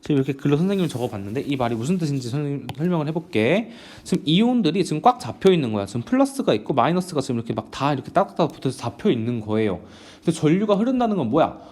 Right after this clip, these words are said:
전하를 띠는 입자가 움직여야 되는 거잖아, 자유롭게 그 안에서. 근데 이온, 이온 결합 물질, 이 고체 상태인 경우에는 꽉 붙잡혀져 있기 때문에 이온들이 자유롭게 이동할 수가 없는 거예요.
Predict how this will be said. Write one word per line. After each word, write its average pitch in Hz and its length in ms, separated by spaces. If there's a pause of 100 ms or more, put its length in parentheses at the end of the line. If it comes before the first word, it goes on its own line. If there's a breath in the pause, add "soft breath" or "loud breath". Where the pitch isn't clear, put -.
(120 loud breath)
전하를 190 440
띠는 214 200
입자가 156 360
움직여야 202 600
되는 127 180
거잖아, 107 260
자유롭게 95 680
그 - 160
안에서. 101 440 (420 loud breath)
근데 143 240
이온, 135 560
이온 180 400
결합 160 220
물질, 120 420
이 110 100
고체 160 300
상태인 165 500
경우에는 113 680 (580 loud breath)
꽉 254 220
붙잡혀져 160 560
있기 113 260
때문에 185 540
이온들이 131 440
자유롭게 117 440
이동할 120 260
수가 - 280
없는 170 420
거예요. 98 380